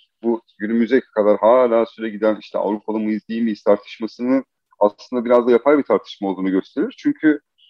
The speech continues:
aslında, e, tabii bir Avrupa ülkesi Osmanlı, e, İmparatorluğu.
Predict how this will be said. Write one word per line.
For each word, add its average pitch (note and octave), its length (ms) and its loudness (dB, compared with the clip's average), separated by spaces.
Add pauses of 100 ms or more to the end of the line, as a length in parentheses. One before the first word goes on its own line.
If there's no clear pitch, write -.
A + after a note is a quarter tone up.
(180)
aslında, C#3 460 2 (280)
e, G2+ 40 -2 (1600)
tabii B2+ 200 0
bir E3 60 0
Avrupa D#3 360 4
ülkesi - 400 -4 (120)
Osmanlı, F2+ 520 -4
e, F2+ 220 -2 (480)
İmparatorluğu. F#2+ 800 -8